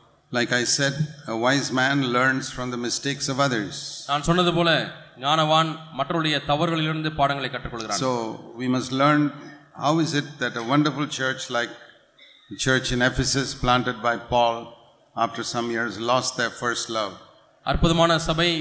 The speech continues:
Speaker 2: பவுலே ஸ்தாபித்த சபை, எப்படி சில ஆண்டுகள் கழித்து ஆதி அன்பை விட்டு அது விழுந்து போயிற்று என்று நாம் பார்க்கிறோம்.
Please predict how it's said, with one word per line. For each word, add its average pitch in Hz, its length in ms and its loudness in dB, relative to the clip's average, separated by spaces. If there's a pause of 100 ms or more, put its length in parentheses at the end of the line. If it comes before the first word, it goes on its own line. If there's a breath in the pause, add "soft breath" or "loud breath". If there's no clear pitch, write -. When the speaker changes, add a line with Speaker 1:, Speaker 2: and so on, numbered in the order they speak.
(120)
Speaker 2:
பவுலே 160 400 2
ஸ்தாபித்த 160 340 2
சபை, 160 500 0 (500)
எப்படி 180 320 2 (380)
சில 156 260 2
ஆண்டுகள் 156 340 2
கழித்து 156 360 2
ஆதி 160 260 6
அன்பை 151 280 0
விட்டு 143 420 -2
அது 127 140 -2
விழுந்து 165 240 2
போயிற்று 151 300 2
என்று 139 180 0
நாம் 127 140 -2
பார்க்கிறோம். 107 380 -4